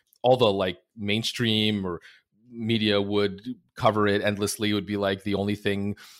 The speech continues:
you know, late night left-wing comics would talk about forever. Like, we'd have a big laugh about it. But of course, the whole point is that they all live in an epistemically <laughs> closed universe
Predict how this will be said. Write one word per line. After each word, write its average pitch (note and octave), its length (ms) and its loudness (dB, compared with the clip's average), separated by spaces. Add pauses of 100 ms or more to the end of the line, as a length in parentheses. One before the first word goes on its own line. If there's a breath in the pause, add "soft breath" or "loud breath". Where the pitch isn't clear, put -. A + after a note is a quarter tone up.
(120 loud breath)
you A#2+ 240 -6
know, G2 60 -6
late G#2+ 240 0
night G#2 360 0
left-wing G#2 380 -2
comics G#2 420 -2
would G#2+ 100 -4
talk G#2+ 220 0
about G#2 220 0
forever. G#2 420 -2
Like, G2 180 -4
we'd G#2 180 -8
have A2 120 -6
a G#2 60 -8
big G2 180 -8
laugh G2+ 240 -6
about G#2 320 -2
it. G#2+ 100 -4
But C#3 100 -2
of C#3 100 -8
course, D#3+ 220 2
the D3+ 120 -2
whole D#3+ 320 -2
point F3 300 2
is C3 100 4
that A#2+ 240 2 (280)
they B2 140 -4
all C#3+ 160 2
live C3+ 180 4
in C3 100 2
an A2+ 80 2
epistemically A#2+ 680 -2
<laughs> - 0 -
closed - 540 -4
universe A#2+ 540 0